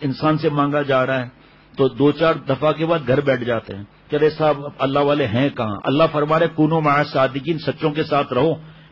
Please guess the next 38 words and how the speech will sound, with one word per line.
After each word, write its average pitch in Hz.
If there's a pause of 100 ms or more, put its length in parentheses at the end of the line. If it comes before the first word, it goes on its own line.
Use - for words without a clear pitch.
प्यारे 151
शेख 160
ने 170
फरमाया, 165
"कयामत 160
तक 226
अल्लाह 180
सच्चे 160
पैदा 131
फरमाएंगे, 113
तलाश 160
करने 147
वाले 127
चाहिए।" 110 (340)
बाबा 139
कहे 170
कि, 175
"बेटा, 156
फ्रिज -
से 170
दूध 156
की 165
बोतल 151
निकाल 156
लिया 147
करो," 120 (280)
और 123
फ्रिज 160
खोलें, 165
दूध 156
की 170
बोतल 160
है 135
ही 160
नहीं 170
बादाम 147
पिस्तों 147
वाली, 143